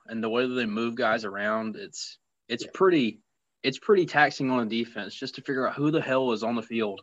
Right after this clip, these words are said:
Speaker 1: and where they're lined up at.
Speaker 2: Yeah.
Speaker 1: And then you, and then you realize you have a quarterback that's really damn good.
Speaker 2: Yeah, I mean, he, he zips it around there. It's kinda cra-, I got, I don't know. He was kinda hobbled.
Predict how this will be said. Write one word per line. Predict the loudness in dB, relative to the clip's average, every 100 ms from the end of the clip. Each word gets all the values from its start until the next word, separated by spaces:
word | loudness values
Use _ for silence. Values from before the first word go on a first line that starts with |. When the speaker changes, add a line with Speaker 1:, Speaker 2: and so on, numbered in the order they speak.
| -12
Speaker 1:
and | -6
where | -2 0
they're | 0
lined | 0 0
up | -2 -4
at. | -6 -6 -10 _ _
Speaker 2:
Yeah. | -2 0 -2 -6
Speaker 1:
And | -6
then | -4
you, | -4 -4
and | 0
then | 0
you | 2
realize | 4 2 2
you | -4
have | -6
a |
quarterback | -6 -2 -2 0 -2
that's | -4 -10 -12 -14 _ _ _
really | -8 -2 0 2
damn | 0 0
good. | -2 -4 -4 -8 -18 _ _ _ _ _ _ _ _ _ _ _ _ 4
Speaker 2:
Yeah, | 6 6 4
I |
mean, | 2
he, | 2 0 0 -2
he | -2 -2 -4
zips | -14 -10 0 2 2 4
it |
around | 4 6 4
there. | 4 2
It's | 2
kinda | 2 2 2
cra-, | 2 2
I |
got, | 4 4 2 -8 -12 -12 -18 -14 2
I | 4
don't | 6
know. | 6 6
He | 4
was | 2
kinda | 4 2
hobbled. | 4 4 6 4 0